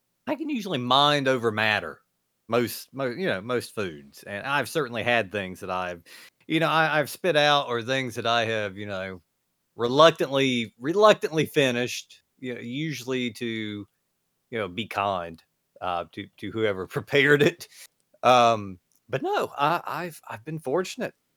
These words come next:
in that I've at least been able, at least been able to keep things down. Now, I, I probably looked like I was, I was fucking dying, and whoever I was trying not to offend probably was, was horrified anyway. But at least they didn't have to do any cleanup after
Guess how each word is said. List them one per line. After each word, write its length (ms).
in 140
that 180
I've 420
at 180
least 380
been 100
able, 560
at 120
least 220
been 120
able 180
to 80
keep 300
things 320
down. 260
Now, 120
I, 380
I 120
probably 340
looked 180
like 160
I 140
was, 220
I 100
was 120
fucking 400
dying, 500
and 100
whoever 300
I 80
was 160
trying 320
not 220
to 140
offend 420
probably 420
was, 340
was 140
horrified 640
anyway. 500
But 80
at 60
least 160
they 100
didn't 140
have 120
to 80
do 120
any 100
cleanup 460
after 280